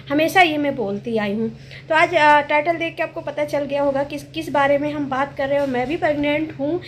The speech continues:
मेरा भी baby आने वाला है, तो जो चीज़ मैं खुद से, अ, अपने life में प्रयोग कर रही हूँ, वही आपके साथ साझा कर रही हूँ।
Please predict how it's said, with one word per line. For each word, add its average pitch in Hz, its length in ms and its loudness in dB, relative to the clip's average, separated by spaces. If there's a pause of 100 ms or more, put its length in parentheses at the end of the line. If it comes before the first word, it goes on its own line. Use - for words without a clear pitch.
(260)
मेरा 240 220 2
भी 311 140 -2
baby 285 320 -2
आने 254 280 2
वाला 269 260 2
है, 277 180 -2
तो 294 120 -4
जो 269 180 -4
चीज़ 285 240 -8
मैं 285 280 -2 (160)
खुद 320 180 -4
से, 285 240 -2
अ, 262 160 2 (360)
अपने 277 360 0
life 294 340 4
में 302 220 -2
प्रयोग 285 360 0
कर 294 180 2
रही 302 180 2
हूँ, 320 120 0
वही 269 240 0
आपके 262 260 -2
साथ 262 180 -4
साझा 220 360 -6
कर 220 180 -4
रही 214 200 -4
हूँ। 226 160 0